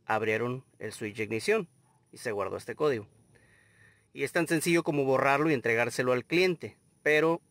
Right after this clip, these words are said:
como ustedes bien saben, nos gusta checar.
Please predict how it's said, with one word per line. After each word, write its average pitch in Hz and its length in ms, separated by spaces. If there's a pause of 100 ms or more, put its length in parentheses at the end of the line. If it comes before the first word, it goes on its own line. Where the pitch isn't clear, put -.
como 113 180
ustedes 123 320
bien 131 160
saben, 135 480
nos 110 240
gusta 117 480
checar. 104 480